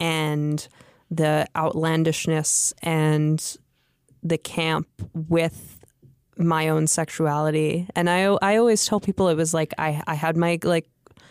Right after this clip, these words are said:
several coming outs throughout the years of, like, just telling people my sexuality and my gender identity and stuff like that. But one of the ones that really pushed me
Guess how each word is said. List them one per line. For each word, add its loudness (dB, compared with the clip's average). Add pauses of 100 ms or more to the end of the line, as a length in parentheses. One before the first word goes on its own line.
(260)
several 2
coming 0
outs 2
throughout 0
the -2
years 2
of, -4
like, -4 (420)
just -2
telling 0
people 0
my 0
sexuality 0
and 0
my -2 (840)
gender 0
identity 2
and 2
stuff -2
like -2
that. 0 (580)
But 2 (680)
one 2
of 0
the 4
ones 2
that 0
really 2
pushed -4
me 0